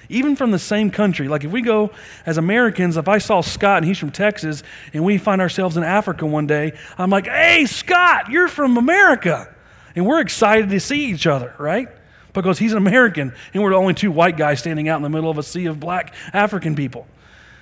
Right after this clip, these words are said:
But among Congolese, because there's been so much war,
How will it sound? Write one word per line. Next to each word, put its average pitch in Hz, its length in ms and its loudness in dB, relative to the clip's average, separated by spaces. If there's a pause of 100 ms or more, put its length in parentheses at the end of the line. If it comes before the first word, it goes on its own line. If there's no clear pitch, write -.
(640)
But 180 100 -2
among 208 300 4
Congolese, 214 920 2 (220)
because 202 400 0
there's 185 140 -2
been 180 160 0
so 220 280 0
much 208 300 0
war, 185 560 -2